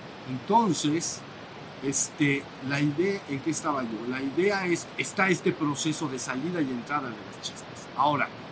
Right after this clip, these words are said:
imaginen al ser humano actual. Lógicamente tuvo que haber salido al principio como una chispa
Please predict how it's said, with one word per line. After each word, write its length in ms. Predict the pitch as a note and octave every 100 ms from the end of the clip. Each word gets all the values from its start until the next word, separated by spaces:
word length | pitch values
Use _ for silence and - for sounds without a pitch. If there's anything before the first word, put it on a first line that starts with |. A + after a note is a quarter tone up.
| - - - - - - - -
imaginen 640 | D#3 D3 - F#3 F#3+ F3+
al 140 | C#3+ -
ser 240 | E3 D#3+
humano 360 | D3+ C#3+ B2+ A#2+
actual. 460 | - - C#3+ C3 - - - - - -
Lógicamente 720 | D#3 C3+ D3 F#3 F#3+ D3+ D#3+
tuvo 320 | D3+ D#3 D3+
que 80 | D3
haber 220 | C3+ C#3
salido 600 | C3+ D3 C3 G3+ A3+ D3
al 120 | B2+ A2+
principio 800 | A2 A#2+ A2+ G#3+ A#3+ - C3+ C3
como 560 | C#3 - - A2+ A#2
una 180 | A#2+ -
chispa 440 | - A#3 G#3 -